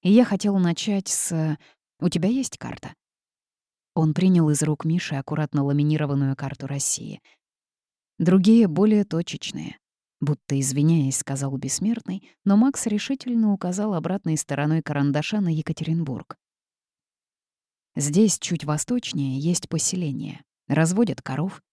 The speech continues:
Никаких стен от нечисти. И я знаком со старостой". "Да, я там бывал",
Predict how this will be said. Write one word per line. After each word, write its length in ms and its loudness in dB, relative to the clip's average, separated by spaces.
Никаких 480 2
стен 320 0
от 140 -2
нечисти. 580 -4
И 80 2
я 140 6
знаком 360 4
со 160 -2
старостой". 640 -6
"Да, 400 10
я 220 8
там 280 6
бывал", 400 2